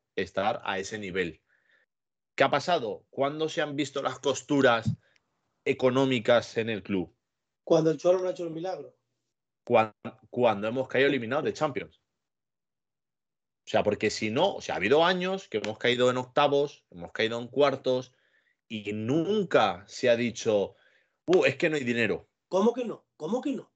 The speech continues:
Speaker 2: ¿Cómo?
Speaker 1: No, o
Speaker 2: Aitor,
Speaker 1: sea, to-,
Speaker 2: todos los
Speaker 1: todos
Speaker 2: años,
Speaker 1: sabemos,
Speaker 2: daba igual,
Speaker 1: vamos a ver, todos
Speaker 2: daba igual.
Speaker 1: sabemos que aquí
Speaker 2: Tú
Speaker 1: el
Speaker 2: has
Speaker 1: dinero
Speaker 2: dicho
Speaker 1: que entra, una parte es para Atleti y otra parte es
Speaker 2: Pero,
Speaker 1: para dónde
Speaker 2: pero
Speaker 1: va.
Speaker 2: eso que estás diciendo entonces yo no lo veo correcto, Aitor, por un simple motivo. Yo creo que, yo creo que aquí estamos de acuerdo los cuatro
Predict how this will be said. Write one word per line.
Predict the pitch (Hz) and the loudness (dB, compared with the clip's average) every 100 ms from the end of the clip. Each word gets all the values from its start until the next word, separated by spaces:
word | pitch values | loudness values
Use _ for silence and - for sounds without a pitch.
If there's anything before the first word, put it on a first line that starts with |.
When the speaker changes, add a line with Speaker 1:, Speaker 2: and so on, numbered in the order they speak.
| _ _ _ | _ _ _
Speaker 2:
¿Cómo? | - 226 | -4 2
Speaker 1:
No, | 131 | 2
o | 135 | 2
Speaker 2:
Aitor, | 143 | -4
Speaker 1:
sea, | 90 85 | -2 -2
to-, | - | -6
Speaker 2:
todos | - 101 214 | -6 -4 -6
los | 220 | 0
Speaker 1:
todos | 110 | 2
Speaker 2:
años, | 110 110 | 2 4
Speaker 1:
sabemos, | 120 127 143 | 4 4 0
Speaker 2:
daba | - 214 | -2 -8
igual, | 175 151 | -6 -6
Speaker 1:
vamos | - 120 | -2 2
a | 117 | 4
ver, | 95 | 2
todos | - 123 135 127 | 0 2 2 2
Speaker 2:
daba | 139 | 2
igual. | 135 | 2
Speaker 1:
sabemos | 156 170 180 | 2 -4 -6
que | - 120 | -2 -2
aquí | 117 143 131 | 0 2 2
Speaker 2:
Tú | 101 | 0
Speaker 1:
el | 110 | 0
Speaker 2:
has | 107 | 0
Speaker 1:
dinero | 113 143 143 | 0 0 0
Speaker 2:
dicho | 139 | 0
Speaker 1:
que | 143 | 0
entra, | 160 165 170 | 0 0 0
una | 156 143 | 0 2
parte | 143 139 | 0 -2
es | 127 | -4
para | 135 131 | 0 2
Atleti | 147 185 180 | 2 0 -2
y | |
otra | 147 127 | -4 -2
parte | 143 - | -2 -2
es | 143 | -2
Speaker 2:
Pero, | |
Speaker 1:
para | 139 | -2
dónde | 117 104 | 0 -2
Speaker 2:
pero | 82 | -2
Speaker 1:
va. | |
Speaker 2:
eso | 147 185 | -8 -8
que | |
estás | 208 220 | -4 -2
diciendo | 196 220 | 0 -2
entonces | 214 214 220 | 0 -2 -2
yo | 196 | -2
no | 202 | -2
lo | 196 | -2
veo | 202 | -4
correcto, | 196 202 202 202 | -6 -6 -4 -2
Aitor, | 165 196 | 0 -2
por | 175 | -2
un | 175 180 | -4 -4
simple | 175 175 170 165 | -6 -4 2 2
motivo. | 156 120 113 - - | 2 -4 -12 -16 -14
Yo | - 190 | 2 4
creo | 180 170 | 6 2
que, | 156 135 170 - | -2 -2 -4 -4
yo | 151 185 | 4 4
creo | 190 143 | 4 0
que | 135 | -2
aquí | 143 | -4
estamos | 208 208 190 | -2 -2 -2
de | |
acuerdo | 175 139 131 | 0 0 0
los | 127 | -2
cuatro | - 202 269 269 | 0 0 0 -2